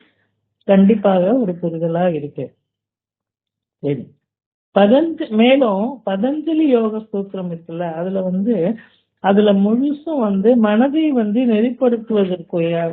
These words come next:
உபாயங்கள் தான் வந்து அதுல இருக்கு. அது என்ன சொல்றதுன்னா, அது வந்து மனம் வந்து ஒரு கருவி மட்டுமே, நம்மை வந்து அது வந்து ஒருபோதும் ஆளக்கூடாது, அனு-, அதை வந்து ஆள அனுமதிக்கவே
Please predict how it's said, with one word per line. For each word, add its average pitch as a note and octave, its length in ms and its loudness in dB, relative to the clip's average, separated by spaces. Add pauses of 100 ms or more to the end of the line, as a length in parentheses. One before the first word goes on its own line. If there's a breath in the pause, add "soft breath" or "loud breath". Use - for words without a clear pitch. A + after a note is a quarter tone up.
உபாயங்கள் F3 640 0
தான் F3+ 220 -4
வந்து D#3+ 240 -8
அதுல D#3 360 -4
இருக்கு. D#3 360 -8 (800 soft breath)
அது F#3+ 180 2
என்ன G3+ 180 0
சொல்றதுன்னா, G3 540 -2
அது F#3+ 200 -2
வந்து F#3+ 360 -2
மனம் G3+ 440 0
வந்து G#3+ 340 0
ஒரு F#3+ 200 -2 (300)
கருவி B3 400 4
மட்டுமே, G3 540 -2 (840)
நம்மை A3 360 2
வந்து A3 340 -2 (800)
அது F#3 220 -2
வந்து G3+ 240 0 (100)
ஒருபோதும் A3 840 2
ஆளக்கூடாது, E3+ 960 -4 (1080 soft breath)
அனு-, A3 340 4
அதை G3 240 2 (140)
வந்து G#3 260 2 (100)
ஆள G3+ 220 -2 (140)
அனுமதிக்கவே G#3 800 0